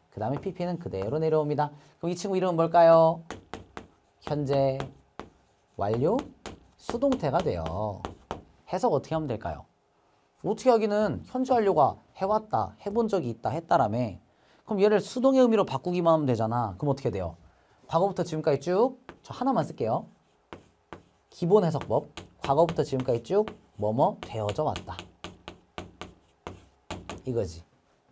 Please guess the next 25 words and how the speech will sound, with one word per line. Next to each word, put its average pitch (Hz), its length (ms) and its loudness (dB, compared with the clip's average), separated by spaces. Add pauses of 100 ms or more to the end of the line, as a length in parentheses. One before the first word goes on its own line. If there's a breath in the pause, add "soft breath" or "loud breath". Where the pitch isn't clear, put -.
(840)
됐나? 143 320 -2 (560)
해왔다의 233 460 2
수동. 143 460 -2
과거부터 156 340 0
지금까지 131 360 -2
쭉 156 500 0
뭐뭐 139 340 0
되어져 110 360 -2
왔다. 113 340 -4 (260 soft breath)
물론 185 360 4
상황에 226 340 -2
따라서 202 420 4 (300 loud breath)
되어본 156 580 2
적이 135 300 0
있다느니, 165 760 0 (220)
뭐뭐 170 400 2
되었다느니 170 720 2
이렇게 165 220 -2
해석될 160 300 -2
수도 - 140 -8
있는 120 180 -2
거지. 92 600 -6 (640)
됐죠? 165 560 -4 (380)
네, 277 300 0
끝났습니다. 160 540 -2